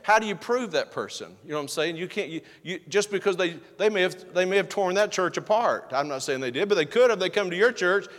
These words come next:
you welcome them right in. So they ought to be proven. That's what, that's your, the congregation is to be able to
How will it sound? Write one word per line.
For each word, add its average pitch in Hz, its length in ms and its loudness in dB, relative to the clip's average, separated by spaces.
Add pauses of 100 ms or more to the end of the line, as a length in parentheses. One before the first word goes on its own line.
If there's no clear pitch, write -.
you 180 120 -6
welcome 196 340 4
them 175 140 -2
right 175 220 4
in. 202 240 0 (220)
So 208 160 4
they 214 60 8
ought 233 100 8
to 240 60 4
be 220 120 0
proven. 240 560 0
That's 165 240 2
what, 208 440 -2
that's - 300 -2
your, 160 220 -4
the 220 200 -8
congregation 226 920 2
is 160 140 -8
to 165 100 -6
be 180 360 0
able 165 200 2
to 147 140 0